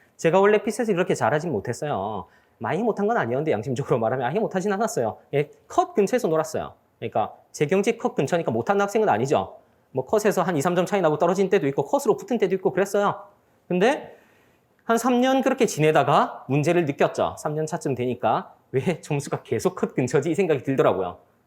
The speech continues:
뭘 잘못하고 있길래? 삼 년 동안 공부를 하고 있는데 왜 점수가 그대로지? 이제 떨어져-, 떨어지면 안 되는데?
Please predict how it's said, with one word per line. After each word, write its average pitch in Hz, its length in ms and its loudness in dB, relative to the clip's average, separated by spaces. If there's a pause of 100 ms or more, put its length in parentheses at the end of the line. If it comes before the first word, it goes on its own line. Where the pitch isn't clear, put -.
뭘 139 180 2
잘못하고 127 420 0
있길래? 107 400 -4
삼 190 140 -4
년 196 100 -2
동안 196 180 2
공부를 143 300 0
하고 156 140 0
있는데 127 580 -2
왜 160 120 0
점수가 190 320 2
그대로지? 202 560 2 (440)
이제 190 200 -2
떨어져-, 226 400 0
떨어지면 226 320 0
안 107 140 -4
되는데? 190 540 0